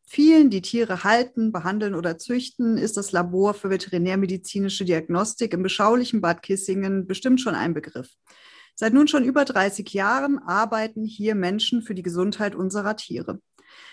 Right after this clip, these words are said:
Doch was passiert dort außer der Routine-Diagnostik? Und vor allem, wer genau sind eigentlich die Menschen hinter den Messwerten?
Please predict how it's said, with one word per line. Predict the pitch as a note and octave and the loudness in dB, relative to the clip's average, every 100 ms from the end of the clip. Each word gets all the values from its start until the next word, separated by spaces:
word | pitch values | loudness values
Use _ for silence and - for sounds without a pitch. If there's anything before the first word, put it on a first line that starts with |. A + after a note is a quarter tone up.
| _ | _
Doch | G#3 G3+ | 0 4
was | A#3+ D4+ | 4 4
passiert | F#4+ F4+ - C4+ | 2 2 4 6
dort | A#3+ - | 4 6
außer | G3+ C4 A3+ | 2 4 2
der | F#3+ | 2
Routine-Diagnostik? | F3+ F3 G#3+ G3 F#3+ F#3 F3+ D#3+ - D3+ D3+ | 0 -2 -2 0 2 2 2 -2 -4 -8 -8
Und | - F#3 | -6 -2
vor | C3+ | 2
allem, | B2 G#3 B3 B3+ G#3+ | 4 6 8 6 4
wer | G3 | 2
genau | A3 G#3+ G#3 | 4 4 4
sind | G3+ B3+ D#4 - | 4 4 4 4
eigentlich | E3+ F#3 F3+ - | 2 2 -4 -2
die | |
Menschen | E3+ E3+ A3 - | 0 2 0 -2
hinter | F3 F3 F#3 | -2 -2 -2
den | F3 | 0
Messwerten? | F3 G3 - E3+ E3 D3+ E3+ | -2 -4 -4 -4 -4 -6 -8